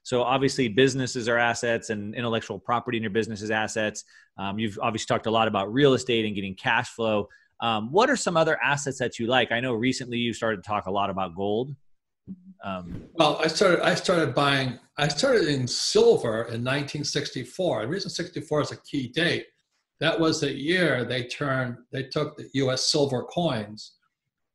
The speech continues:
Speaker 2: and they did exactly as the Roman did, Romans did in the Roman Empire. They debased it.
Speaker 1: Mm-hmm.
Speaker 2: They asked nickel and other cheap base metals. That's why it's called base, debasing. So all of a sudden, I'm,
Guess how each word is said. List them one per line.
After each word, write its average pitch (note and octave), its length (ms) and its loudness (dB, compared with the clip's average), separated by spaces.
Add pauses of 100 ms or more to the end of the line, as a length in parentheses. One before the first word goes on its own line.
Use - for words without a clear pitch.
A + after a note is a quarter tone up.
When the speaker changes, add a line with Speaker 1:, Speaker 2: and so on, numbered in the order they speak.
(200)
Speaker 2:
and D3 100 -4
they C3+ 100 4
did D3 220 2
exactly C#3 580 0
as A#2 180 -2
the A#2 100 -2
Roman B2+ 580 0
did, G#2+ 240 -2 (380)
Romans B2+ 420 0
did A2+ 180 -2
in G#2+ 100 -6
the G#2+ 160 -8
Roman A#2 300 -4
Empire. B2 380 -4
They A2+ 140 -2
debased C#3 640 -2
it. - 80 -14 (320)
Speaker 1:
Mm-hmm. F#2+ 160 -10
Speaker 2:
They D3 140 2
asked C#3+ 380 0
nickel C3+ 540 0
and A2 260 -4
other B2+ 240 -4
cheap - 420 -4 (320)
base D3+ 420 2
metals. A2 480 -4 (160)
That's B2 220 -4
why C3 80 -6
it's A2+ 120 -10
called A#2+ 400 -4
base, C3 600 -2 (140)
debasing. B2 760 -4 (580)
So - 140 -8
all D#3 200 4
of F#3 80 -2
a - 40 -2
sudden, D#3+ 380 0
I'm, B2 100 0